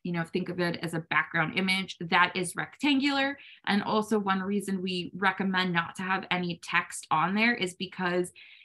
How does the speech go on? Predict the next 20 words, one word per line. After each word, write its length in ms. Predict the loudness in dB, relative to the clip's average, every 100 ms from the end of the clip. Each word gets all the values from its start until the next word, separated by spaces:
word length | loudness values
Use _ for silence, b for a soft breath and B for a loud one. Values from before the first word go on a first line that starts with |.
| 0
it 200 | 2 4
is 240 | 4 4
mobile 420 | 2 2 0 -2
responsive. 840 | -2 -2 0 2 2 0 -4 -4 -6
So 200 | -2 0
what 280 | 2 -2 2
that 200 | 4 4
means 320 | 2 0 0
is 140 | -2 0
that 220 | 0 0
depending 520 | -4 0 4 6 4
on 240 | 2 0 0
the 80 |
screen 580 | -2 -6 -4 -2 0 0
size 560 | 0 0 0 2 0 0
that 220 | 0 0
is, 440 | 0 2 2 -2 -8 b b b b _ _ _ _ 6
um, 300 | 8 6 4
looking 580 | 2 2 0 0 0 0
at 300 | 4 6 6